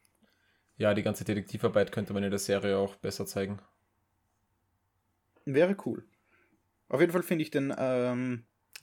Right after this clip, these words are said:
Speaker 2: die Rede von Sam an die Senatoren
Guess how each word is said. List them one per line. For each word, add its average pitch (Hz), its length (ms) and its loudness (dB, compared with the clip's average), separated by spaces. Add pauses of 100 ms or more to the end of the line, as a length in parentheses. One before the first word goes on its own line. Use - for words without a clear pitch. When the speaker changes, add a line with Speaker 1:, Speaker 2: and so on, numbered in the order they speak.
Speaker 2:
die 135 80 0
Rede 139 300 2
von 147 600 -2
Sam 143 520 -2 (380)
an 127 180 0
die 131 80 0
Senatoren 123 680 -2